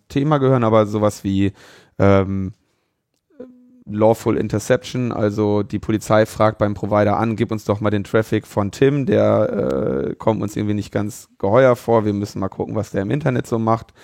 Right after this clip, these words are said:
der ist da irgendwie immer. Und, ähm, dann kann man das also auch mit D P I, äh, mit solchen schnellen Geräten also machen. Ähm, ist, also, ist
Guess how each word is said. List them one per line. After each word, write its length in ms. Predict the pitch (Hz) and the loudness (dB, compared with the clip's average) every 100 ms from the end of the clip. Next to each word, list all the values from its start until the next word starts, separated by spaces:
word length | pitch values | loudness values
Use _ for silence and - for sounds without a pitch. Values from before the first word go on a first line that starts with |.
| - - - | -20 -20 -12
der 140 | - 98 | -6 -6
ist 180 | - - | -4 -4
da 60 | |
irgendwie 280 | 107 107 - | -2 -4 -4
immer. 300 | 107 104 104 - - - _ | -2 -2 -4 -10 -20 -20 _
Und, 500 | 110 107 104 101 - | 4 4 0 -4 -2
ähm, 500 | 104 104 104 104 101 - | 2 4 2 -2 -6 -4
dann 140 | 110 | -2
kann 120 | 131 | 0
man 80 | 113 | 2
das 140 | 110 | 0
also 200 | - 107 | 0 0
auch 160 | 107 104 | 0 0
mit 160 | 107 110 | -4 -2
D 80 | |
P 120 | 104 110 | -2 -2
I, 360 | 113 127 120 | 0 4 4
äh, 580 | 117 - 104 104 101 98 - - | 2 2 2 2 2 -2 -10 -8
mit 200 | 107 104 | -8 -2
solchen 240 | 107 - | -2 -2
schnellen 320 | - 113 110 | -2 2 2
Geräten 280 | 101 107 - | 2 -2 0
also 260 | 101 95 101 - | -4 -4 -6 -6
machen. 480 | 95 92 - 80 - _ _ _ _ _ _ _ | -6 -6 -6 -16 -18 _ _ _ _ _ _ _
Ähm, 580 | 107 110 107 107 107 104 _ _ _ _ _ _ _ _ _ _ _ _ _ _ _ _ _ _ _ _ _ _ _ _ _ | 2 4 4 2 -2 -6 _ _ _ _ _ _ _ _ _ _ _ _ _ _ _ _ _ _ _ _ _ _ _ _ _
ist, 340 | - 156 - - | 0 0 0 -2
also, 400 | 127 123 127 120 - _ _ _ _ _ _ _ _ _ | 0 2 2 0 -4 _ _ _ _ _ _ _ _ _
ist 480 | 123 135 - - - | -2 -2 -8 -16 -20